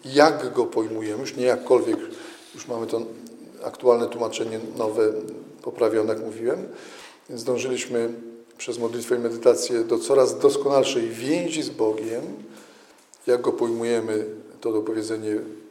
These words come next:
przypomina o naszej niedoskonałej znajomości Boga. I, i przecinek, prosząc jedynie o poznanie Jego woli wobec nas oraz o siłę do jej spełnienia. No i tu, jak mówię, to jest serce tego programu, i więc po kolei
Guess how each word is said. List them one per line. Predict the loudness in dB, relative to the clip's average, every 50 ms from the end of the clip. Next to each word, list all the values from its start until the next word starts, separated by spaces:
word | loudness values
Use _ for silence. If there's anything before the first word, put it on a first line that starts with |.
| -20 -20 -14
przypomina | -12 -12 -8 -6 -6 -6 -4 -4 -4 -4
o | -4
naszej | -2 -4 -4 -4 -4 -6 -6 -6 -8 -8
niedoskonałej | -8 -6 -6 -6 -6 -6 -6 -4 -2 0 2 2 2 2 2 0 -4 -8 -12 -14 -16 -18 -20 -18 -18
znajomości | -12 -8 -6 -6 -4 -4 -4 -4 -6 -6 -8 -8
Boga. | -4 -2 0 0 0 0 -2 -4 -4 -8 -12 -16 -18 -20 -20 -20 -20 -20 -20 -20 _ _ -10
I, | -6 -4 -4 -4 -4 -8 -12 -14 -16 -16 -16 -14 -12
i |
przecinek, | -8 -8 -6 -4 0 2 2 4 4 4
prosząc | 4 4 6 6 4 4 4 4
jedynie | 4 4 6 6 4 4 6 6 6 6
o | 6 6
poznanie | 6 6 6 6 6 4 4 4 2
Jego | 2 0 0 -2 -2
woli | 2 4 6 6 6 6 4 2 0 -4 -4
wobec | -4 -4 -2 -2 -2 -4 -4 -4 -4
nas | -2 -2 -2 -2 -4 -6 -8 -10 -14 -20 -20 -20 -20 -20 -6 0
oraz | 4 6 6 6 6 4 0 -2
o | -2 -2
siłę | -2 -2 -2 0 0 0 2
do | 2 2 4
jej | 4 4 4 2
spełnienia. | 0 -2 -2 -4 -4 -4 -6 -8 -10 -10 -12 -14 -14 -16 -18 -20 -20 _ _ -20 -20 -20 -20 -20 -20 -20 _ _ -10
No | -10 -6
i | 0
tu, | 2 2
jak | 2 4
mówię, | 2 0 2
to | 4 6 6
jest | 6 6 4
serce | 2 2 2 2 0 -2
tego | -2 0 -2 -2 -2
programu, | -2 0 0 0 0 0 0 0 -2 -2 -4 -8 -10
i | -10 -10 -8
więc | -8 -8 -6
po | -6 -6 0
kolei | 4 4 6 6 4 2 0 -2 -4